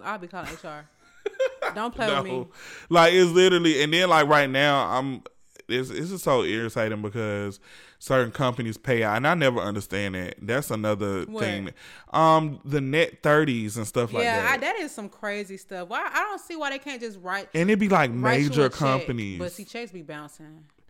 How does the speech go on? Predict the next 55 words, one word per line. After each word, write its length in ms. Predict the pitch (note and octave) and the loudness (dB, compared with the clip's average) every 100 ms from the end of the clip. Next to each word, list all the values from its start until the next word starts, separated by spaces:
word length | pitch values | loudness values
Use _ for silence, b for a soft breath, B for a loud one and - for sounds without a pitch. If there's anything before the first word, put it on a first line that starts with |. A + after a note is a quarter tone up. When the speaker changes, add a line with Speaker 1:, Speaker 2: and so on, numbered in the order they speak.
| b b - | b b -4
Speaker 2:
eBay, 380 | C3+ D3 D3 C#3+ | 0 6 6 6
if 100 | C3 | 6
you 100 | C#3+ | 4
listen 320 | C#3 C#3 - C3+ | 6 4 2 0
to 140 | D3+ | 2
this 160 | C#3 C3+ | 4 4
right 180 | A#2+ | 2
now, 280 | C3 C3+ C3+ - - B B B - | 2 0 -2 -6 -20 B B B -6
you 80 | A2 | 0
Speaker 1:
Uh-oh. 40 | |
Speaker 2:
got 100 | A#2+ | 2
about 240 | G2 G2 F#2 | 2 0 -2
six 320 | - G2+ - | -4 -6 -4
more 140 | F#2 | -4
days. 460 | F2+ F2+ F2 E2+ - | -4 -4 -6 -10 -12
Speaker 1:
Oh 100 | F#3 | -14
my 200 | F#3 F3+ | -16 -18
God. 560 | D3+ D#3+ D#3+ D#3 D#3+ E3 | -18 -18 -18 -18 -18 -8
Speaker 2:
Count 260 | A#2 G3 F#2+ | -2 -2 0
'em. 60 | |
Speaker 1:
Yeah, 120 | F3+ F#4+ | -2 0
I 120 | G4+ | 0
don't 80 | A#4 | -2
understand. 360 | F#4+ F#4 F4+ D#4 | -4 -6 -6 -4
You 60 | |
Speaker 2:
I 60 | - | -4
Speaker 1:
think 100 | G4 | -4
they 80 | E4+ | -4
Speaker 2:
swear. 120 | D#4+ | -4
Speaker 1:
just 120 | D4 | -6
doing 200 | C4+ D4 | -6 -8
it 100 | C#4 | -8
'cause 80 | A3+ | -8
they 100 | A#3 | -8
can 80 | A3+ | -8
take 160 | B3 G#3 | -10 -12
advantage 360 | F#3+ G#3 A3+ | -10 -10 -10
of 120 | A3+ | -12
it 40 | G3+ | -12
'cause 80 | F#3 | -10
they 80 | F#3+ | -10
don't 140 | F#3 | -10
have 240 | E3 F#3+ | -8 -10
to 80 | F#3+ | -10
have 240 | G3 F#3 F3+ | -12 -12 -12
you 60 | |
on 120 | F3 | -14
payroll? 480 | E3+ F#3 F#3 F#3+ F#3+ | -14 -16 -16 -16 -14
There 100 | G#3+ | -14
has 220 | C4 C4 | -8 -8
to 60 | G#3+ | -8
be 100 | G3 | -8
a 40 | |
reason. 120 | F3+ E3+ | 0 4
Speaker 2:
Um, 420 | F#3+ G3 G3 | 6 6 4